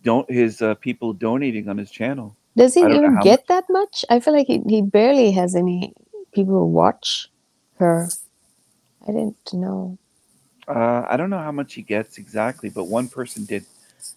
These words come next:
Speaker 1: donate a thousand dollars, so I don't know if he's getting regular donations or how much is coming in, but he was, as far as I know, he wasn't getting any money from the government. He just
Speaker 2: You're talking about Meat Puppet, right?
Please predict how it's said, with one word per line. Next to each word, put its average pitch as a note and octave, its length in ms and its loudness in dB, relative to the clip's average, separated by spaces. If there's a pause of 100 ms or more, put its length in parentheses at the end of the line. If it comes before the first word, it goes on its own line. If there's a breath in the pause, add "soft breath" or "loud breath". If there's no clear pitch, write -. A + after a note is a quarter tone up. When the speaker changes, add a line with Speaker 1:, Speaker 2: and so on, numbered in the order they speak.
(120)
Speaker 1:
donate G#2+ 340 -2
a F2+ 40 -12
thousand G2+ 480 0
dollars, G2+ 380 -4
so G2 100 -4
I G2+ 40 2
don't A2+ 160 -6
know G#2+ 120 -4
if G#2 100 -10
he's F#2+ 140 -14
getting F#2+ 340 -10
regular A2 440 -6
donations B2 800 -8 (600)
or F2+ 200 -4
how A2 200 -2
much A2 280 -10
is G#2 100 -20
coming G2+ 360 -6
in, G#2 400 -8
but F#2 220 -10 (640)
he C#3 120 -4
was, F3+ 360 -2
as A#2+ 160 -4
far F3 200 0
as C3 100 -4
I B2 160 2
know, G2+ 180 -4
he G2+ 120 -6
wasn't A2 380 -4
getting G#2 300 -6
any G2+ 160 -8
money G2+ 300 -8
from F#2+ 180 -16
the F2 80 -12
government. G2 540 -4
He F#2+ 100 -12
just G#2 240 -4
Speaker 2:
You're A3+ 80 8
talking D4 220 4
about G3+ 140 6
Meat G#3 280 2
Puppet, D#3 340 -6
right? - 240 -8